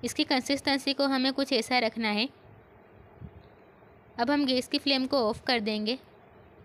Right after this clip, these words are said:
और इसमें ऐड कर देंगे हमारे बनाए हुए पकोड़े।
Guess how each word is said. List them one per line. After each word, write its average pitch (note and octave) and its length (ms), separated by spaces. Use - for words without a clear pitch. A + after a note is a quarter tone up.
और B3+ 120
इसमें C#4 280
ऐड C4 180
कर C4 220
देंगे C4 360
हमारे B3 360
बनाए A3 320
हुए A#3+ 240
पकोड़े। A3 500